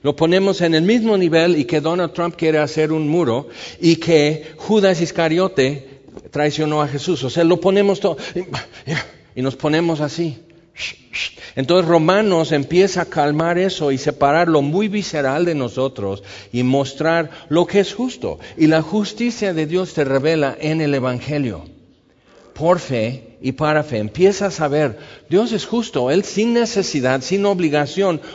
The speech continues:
ofrece reconciliación. Dios busca la oportunidad de llenar tu vida con gozo y paz. Busca la oportunidad. Él no,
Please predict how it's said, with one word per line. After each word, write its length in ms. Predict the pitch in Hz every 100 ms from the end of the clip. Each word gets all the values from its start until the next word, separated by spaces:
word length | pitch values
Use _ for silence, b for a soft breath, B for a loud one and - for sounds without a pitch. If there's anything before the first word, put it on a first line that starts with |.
| B
ofrece 580 | 147 - 190 214 - 170
reconciliación. 1040 | 165 165 156 139 147 131 127 147 143 110 78 - B B B -
Dios 340 | 135 196 220
busca 460 | 165 202 214 - 208
la 120 | 160
oportunidad 840 | 147 165 170 - 175 160 156 165 143
de 140 | 131
llenar 420 | 117 131 151 190
tu 160 | - 190
vida 300 | 185 170 165
con 300 | 156 147 135
gozo 520 | 160 190 - 147 135
y 120 | 143
paz. 560 | 131 156 147 101 - - - _ _ -
Busca 380 | 160 202 185
la 120 | 160 151
oportunidad. 760 | 151 143 - 135 120 107 87 - B B
Él 240 | 175 196 214
no, 200 | 214